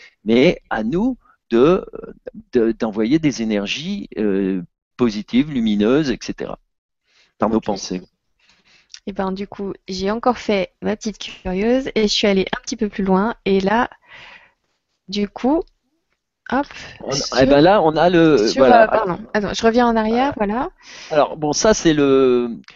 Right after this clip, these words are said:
Speaker 1: c'est un plus gros plan du labyrinthe de Chartres qui était en
Speaker 2: Mhm.
Speaker 1: lien avec l'église tout à l'heure, avec la cathédrale de Chartres, pardon.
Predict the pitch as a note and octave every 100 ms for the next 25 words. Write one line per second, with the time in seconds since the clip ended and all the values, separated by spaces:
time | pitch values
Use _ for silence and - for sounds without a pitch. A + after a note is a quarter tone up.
0 | _ - C#3 - G#3+ E3 E3 F3 G3 F#3+
1 | F3+ C#3+ C#3+ C#3+ C#3 C#3+ B2+ B2 A#2 -
2 | G3+ - - - C#3 - G#3+ C3 A#2+ A#2+
3 | B2+ B2 A2+ A2 A#2+ A#2 B2 A#2+ - -
4 | A2+ G3 F#3+ A#2 A2+ A2+ A#2 A2 G#2+ G#2+
5 | - - - A2+ C#3+